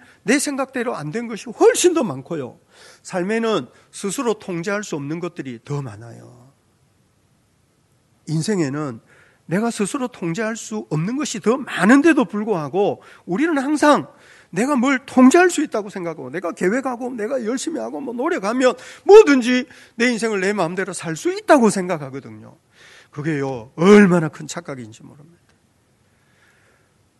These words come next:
우리 인생은 맡겨진 것이고요.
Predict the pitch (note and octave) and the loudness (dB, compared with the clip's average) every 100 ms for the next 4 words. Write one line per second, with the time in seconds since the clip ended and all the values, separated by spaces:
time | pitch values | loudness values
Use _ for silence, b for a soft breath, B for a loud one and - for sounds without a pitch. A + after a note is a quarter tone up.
0 | _ _ _ D3+ D#3+ F#3 C#3+ F3+ E3 A#2+ | _ _ _ -6 -2 0 0 -2 -4 -6
1 | - _ _ B2 E3+ A#3+ A3 D3+ B2+ B2 | -12 _ _ -4 -2 4 4 4 -2 -8
2 | - A#2 B2 C#3 | -14 -16 -16 -18